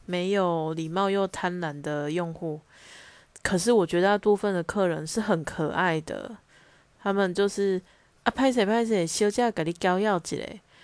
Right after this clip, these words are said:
哦，怎么会是交要呢？你来找我服务，我就给你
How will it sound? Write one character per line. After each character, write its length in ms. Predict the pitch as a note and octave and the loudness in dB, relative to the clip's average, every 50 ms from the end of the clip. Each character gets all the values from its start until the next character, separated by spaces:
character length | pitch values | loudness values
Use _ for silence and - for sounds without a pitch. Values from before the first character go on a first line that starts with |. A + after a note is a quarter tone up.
| - - - _ _ _ _ _ _ _ _ _ _ _ _ _ _ _ | -20 -20 -20 _ _ _ _ _ _ _ _ _ _ _ _ _ _ _
哦， 240 | - B3+ B3 A#3 G3+ - - _ | 6 6 6 6 6 2 -4 _
怎 160 | - - F3+ | -4 -2 0
么 140 | F3+ F#3 G3+ | 2 0 2
会 200 | G#3 C4+ B3+ B3 | 4 6 6 6
是 400 | A#3+ - - B3+ B3 A#3+ A#3 G#3+ - - - - - - | 4 2 0 0 0 0 -2 -4 -6 -10 -14 -14 0 4
交 240 | G#3 G3 F#3+ G3 G3+ | 6 6 6 6 6
要 220 | A3 A3+ G#3 G3 | 4 4 4 2
呢？ 420 | F#3 F3 E3+ E3 E3 E3 E3+ F3 E3+ - | 2 0 0 0 0 -2 -2 -4 -8 -8
你 100 | - D#3+ | -6 -2
来 180 | D#3+ D#3+ E3 F3 | 0 0 0 0
找 200 | - F3 F3 F#3 | 2 2 2 4
我 180 | F#3+ E3+ D#3 | 2 2 0
服 180 | D3 - - D3+ | -2 -2 -4 -2
务， 280 | D3 C#3+ F3 G3+ F#3 | 0 0 0 0 0
我 80 | D3 C#3 | 0 -2
就 180 | - - F3+ F3 | -2 -2 -2 -2
给 160 | - D#3+ D#3 | -2 -4 -4
你 180 | D#3 D3 C#3 | -4 -6 -8